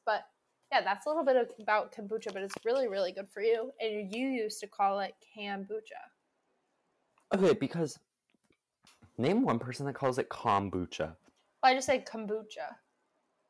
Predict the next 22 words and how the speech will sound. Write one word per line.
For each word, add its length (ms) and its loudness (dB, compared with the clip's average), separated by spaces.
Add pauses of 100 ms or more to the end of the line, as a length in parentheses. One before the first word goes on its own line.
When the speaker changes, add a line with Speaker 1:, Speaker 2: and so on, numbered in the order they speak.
(1160)
Speaker 2:
Yeah, 200 0
I 200 -6
guess. 440 -4 (1040)
Speaker 1:
Oh, 200 0
Speaker 2:
Oh 60 -6
my 100 -4
God, 140 -10
Speaker 1:
you 220 0
Speaker 2:
sorry. 0 -
Speaker 1:
got 260 2
the 240 6
Speaker 2:
I'm 160 2
Speaker 1:
kombucha 340 -2
burp. 360 -2 (400)
Speaker 2:
It's 140 2
supposed 440 0
to 80 4
be 120 2
good 240 4
for 140 -4
your 200 4
gut, 360 -6